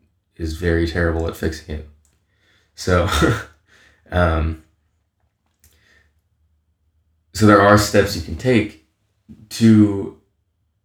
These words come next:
sort of set yourself up for, uh, for better sessions, meaning where you feel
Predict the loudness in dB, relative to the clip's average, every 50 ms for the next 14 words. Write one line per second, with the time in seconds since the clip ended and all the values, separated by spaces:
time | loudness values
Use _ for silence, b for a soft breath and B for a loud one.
0 | _ _ _ _ 0 2 2 2 2 0 -2 -4 -4 -6 -6 -8 -6 -6 -6 -6
1 | -6 -6 -6 -6 -6 -8 -16 _ _ _ _ _ _ _ _ _ _ _ _ _
2 | _ _ _ _ _ _ _ _ _ _ _ _ _ _ _ _ _ _ _ _
3 | -18 -12 -6 -4 -2 0 0 0 0 0 -2 -4 -4 -4 -6 -8 -10 -16 _ _
4 | _ _ _ _ _ _ _ _ _ -2 0 2 4 4 4 4 2 0 -2 -6
5 | -6 -6 -8 -8 -10 -10 -14 -18 _ _ _ _ _ _ _ _ _ _ 0 0
6 | 0 0 0 -2 -4 -4 -4 -6 -6 -6 -4 -2 0 0 0 0 -2 -4 -10 -16